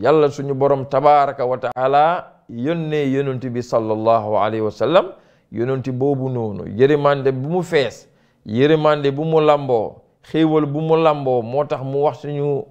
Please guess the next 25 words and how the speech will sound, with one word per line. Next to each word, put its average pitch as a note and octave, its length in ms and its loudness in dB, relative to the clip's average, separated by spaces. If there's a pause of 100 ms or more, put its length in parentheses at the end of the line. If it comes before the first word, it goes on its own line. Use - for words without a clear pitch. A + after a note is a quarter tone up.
(120)
mu, C3 340 -6
mu C#3 220 -2
wax D3 140 2
ñu D3+ 220 -4
ci D#3 160 -8
xadis D3 460 -4
bi. E3 180 0 (1120)
Xadis B2 260 0
bi C3 100 -4
nga C#3 100 -2
xamante B2+ 380 -2
ne A#2 60 -4
mooy, C#3+ 280 2 (420)
qaala C#3+ 320 4
Rasulullahi C3 1040 -2
sallallahu A2 800 -4
alayhi G#2 320 -4
wa F#2 120 -6
sallam. F#2+ 340 -8 (420)
Yonent B2+ 300 -2
Yàlla C#3 380 2
bi C3 140 -4
moo B2+ 300 0
baaxee B2+ 480 0
xeet D3 320 -2